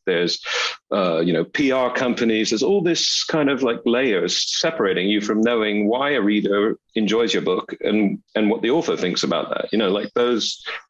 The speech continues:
those things are crucial. So, you know, like, there's just this amazing opportunity to take all that knowledge of readers and authors and to have some of the,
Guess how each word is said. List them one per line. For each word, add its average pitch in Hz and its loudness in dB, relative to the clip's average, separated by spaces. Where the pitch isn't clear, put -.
those 147 0
things 104 0
are 107 0
crucial. 98 0
So, 123 0
you 139 2
know, 120 2
like, 113 0
there's 135 0
just 151 0
this 139 0
amazing 120 2
opportunity 123 0
to 104 -2
take 127 -2
all 98 2
that 95 0
knowledge 98 0
of 87 -2
readers 95 2
and 92 2
authors - 0
and 127 0
to 101 0
have 107 0
some 113 0
of 92 -2
the, 95 0